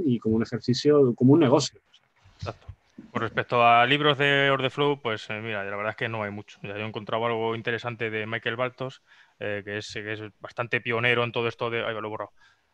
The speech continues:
Speaker 2: Eh, en todo esto de, de Lord del Flow, y sí que os aconsejo, hay un P D F por ahí, no sé si es un libro publicado o no, pero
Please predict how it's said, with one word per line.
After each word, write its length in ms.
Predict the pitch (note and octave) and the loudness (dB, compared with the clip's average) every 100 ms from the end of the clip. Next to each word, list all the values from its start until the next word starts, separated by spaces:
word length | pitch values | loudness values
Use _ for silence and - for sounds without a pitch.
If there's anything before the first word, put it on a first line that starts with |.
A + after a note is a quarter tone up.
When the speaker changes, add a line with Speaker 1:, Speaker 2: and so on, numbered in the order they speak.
| _ _ - | _ _ -8
Speaker 2:
Eh, 280 | A2 A2 - | -6 -6 -6
en 160 | A#2 | -10
todo 160 | B2 A#2 | -6 -6
esto 220 | - A#2+ | -4 -4
de, 260 | A2+ A2+ A2 | -2 -2 -2
de 300 | A2+ A2 A2 | -2 -2 -2
Lord 160 | A2+ | -4
del 100 | A2 | -4
Flow, 320 | - C3 C#3 | -2 -2 -2
y 220 | A#2+ A2 G#2+ | -4 -10 -10
sí 160 | - | -8
que 80 | C3 | -4
os 80 | B2 | -2
aconsejo, 400 | A#2+ A2+ B2+ B2+ | -4 -4 -6 -4
hay 40 | |
un 60 | B2 | -2
P 80 | B2 | 0
D 80 | |
F 140 | A#2+ B2 | -2 -2
por 160 | A#2+ | -4
ahí, 160 | B2 C3 | -2 -2
no 80 | B2 | -4
sé 100 | A#2+ | -6
si 1040 | - B2 A#2+ A#2 A#2 A#2 A2+ A2+ A#2 A#2 | -8 -8 -8 -8 -8 -8 -6 -6 -4 -6
es 300 | A2 - - | -8 -14 -16
un 120 | A#2+ | -8
libro 220 | A#2+ A#2+ A#2 | -4 -2 -4
publicado 500 | A#2+ A#2 B2 A#2+ A#2 | -4 -4 0 0 2
o 60 | |
no, 180 | B2+ C3 | 0 -2
pero 680 | A#2+ A2+ G#2+ G#2+ G#2+ G#2+ G#2 | -2 -4 -2 -4 -4 -6 -8